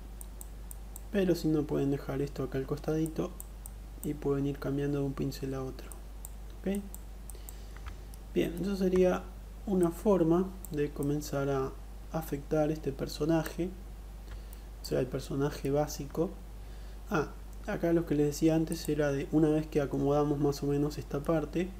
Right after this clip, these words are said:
ahora sí podríamos llegar a hacer la escala de lo que es el brazo. Vamos a modificar el punto pivot con la tecla M de nuevo, W para entrar en el modo mover, pongo el punto pivot acá,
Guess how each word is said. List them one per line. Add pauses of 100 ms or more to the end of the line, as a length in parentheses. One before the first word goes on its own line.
(640)
ahora
sí
podríamos
llegar
a
hacer
la
escala
de
lo
que
es (100)
el
brazo. (1300)
Vamos
a
modificar
el
punto
pivot
con
la
tecla (160)
M (100)
de
nuevo, (920)
W
para
entrar
en
el
modo (240)
mover, (1080)
pongo
el
punto
pivot
acá,